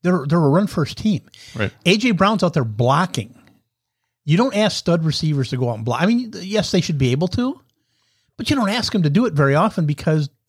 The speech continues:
Speaker 1: this is what happens. They get hurt.
Speaker 2: Yeah.
Speaker 1: It's like Deebo Samuel, Samuel playing running back. He's gonna get hurt.
Speaker 2: Yeah. Well, the best move of the night, however, doesn't go to either one of those.
Speaker 1: Okay.
Speaker 2: It goes to everybody's favorite head coach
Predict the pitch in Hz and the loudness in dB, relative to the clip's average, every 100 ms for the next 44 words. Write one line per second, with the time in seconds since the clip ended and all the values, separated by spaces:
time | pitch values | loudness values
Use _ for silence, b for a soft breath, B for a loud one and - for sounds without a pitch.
0 | _ _ 175 175 180 180 247 - 101 - | _ _ -2 2 2 2 0 -4 -6 -2
1 | 147 156 262 208 - - _ _ - 98 | -2 -2 -4 -8 -8 -16 _ _ -2 -2
2 | - 175 214 160 180 202 202 - 214 214 | 0 0 0 2 2 2 0 0 -2 -2
3 | - - - 185 220 165 - 165 165 196 | -4 -12 -6 -2 0 -2 -2 -4 -2 -2
4 | 269 123 - - _ B B B - 247 | -2 -4 -8 -18 _ B B B 0 0
5 | 302 269 269 214 285 147 - - _ - | 0 -2 -2 -2 -4 -8 -16 -20 _ -4
6 | 107 101 - b b b - 127 113 107 | 0 0 -2 b b b 0 2 2 -4
7 | B - 131 185 269 - 240 196 151 127 | B -2 0 0 0 -2 0 2 4 2
8 | 113 107 98 95 95 90 85 82 92 - | 0 0 2 0 0 -2 -4 -4 -8 -10
9 | _ _ _ _ _ _ 120 120 117 104 | _ _ _ _ _ _ -2 -2 -2 2
10 | 110 95 101 92 87 82 85 85 - - | 0 2 -2 0 -2 -2 -2 -2 -6 -16
11 | _ - 113 110 110 175 - _ 127 113 | _ -12 -6 -4 -4 -6 -10 _ -6 0
12 | 143 185 185 - 131 - 107 135 131 123 | 2 2 0 0 0 0 -2 -2 0 0
13 | 107 - 113 107 101 104 90 104 101 - | -2 -4 -4 -2 -2 -4 0 0 0 -2